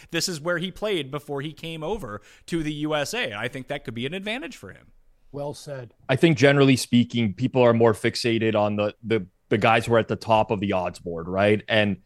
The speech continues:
Speaker 3: those guys will get the benefit of the doubt. If they've had something in their past history that would make them a better candidate to win here,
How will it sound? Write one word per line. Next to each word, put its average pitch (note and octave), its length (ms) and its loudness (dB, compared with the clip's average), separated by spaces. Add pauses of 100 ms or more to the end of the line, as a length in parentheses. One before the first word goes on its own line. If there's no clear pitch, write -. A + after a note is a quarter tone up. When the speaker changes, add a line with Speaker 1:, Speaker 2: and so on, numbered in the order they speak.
(140)
Speaker 3:
those B2 300 4
guys B2 240 4
will A#2 60 4
get A#2 200 2
the A#2+ 60 0
benefit A2+ 480 0
of G2+ 80 0
the G2+ 100 -2
doubt. C#3 520 4
If A2+ 160 -4
they've A2+ 180 -2
had A#2 240 2
something A#2+ 320 0
in A2 80 -4
their A2 100 -2
past B2+ 460 0
history D3 540 0
that B2 180 0
would A#2 100 -4
make A#2 220 -4
them A#2 140 -2
a A2+ 40 -6
better A#2 320 0
candidate A#2+ 520 -4
to A#2 60 -8
win B2+ 240 -2
here, B2 380 -2